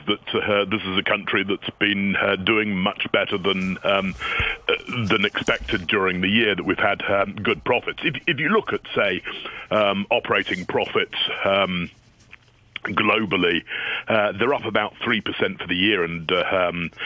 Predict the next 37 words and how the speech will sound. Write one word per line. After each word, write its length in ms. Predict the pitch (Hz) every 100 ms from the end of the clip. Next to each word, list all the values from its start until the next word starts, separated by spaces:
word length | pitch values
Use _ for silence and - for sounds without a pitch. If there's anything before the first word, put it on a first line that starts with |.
| - - -
in, 540 | 113 104 101 98 92 - -
um, 500 | 95 92 92 92 92 -
the 220 | 101 104
quarter 380 | - 113 - 104
in 140 | 87
Japan, 560 | 80 - 143 110 104 85 -
they're 280 | 98 101
up, 240 | 101 98 -
um, 380 | 107 98 92 92 -
a-, 100 | 110 -
about 280 | 117 87 80
a 60 |
quarter. 520 | - 113 98 - 57 - - - - - -
Uh, 320 | 98 98 95 95 -
and 140 | 117 -
so 420 | 147 135 127 117 - - - - - - - -
the, 680 | - 143 131 120 123 120 117
the 100 | 107
recovery 520 | 113 110 - 165 113 98
is 120 | 87
looking 320 | 117 117 98
much 280 | 98 - -
better 280 | 107 101 95
in 160 | 85 85
Japan. 520 | 104 - 98 98 95
It, 140 | 104 -
it 160 | 110 -
seems 260 | 131 110 -
to 80 | 85
be 140 | 101
an 200 | 95 92 - - - -
oasis 460 | 107 101 98 - 95
of, 140 | 98 78 - 107 -
of 140 | 92
growth 340 | 101 104 95 -
in 100 |
a, 120 | 95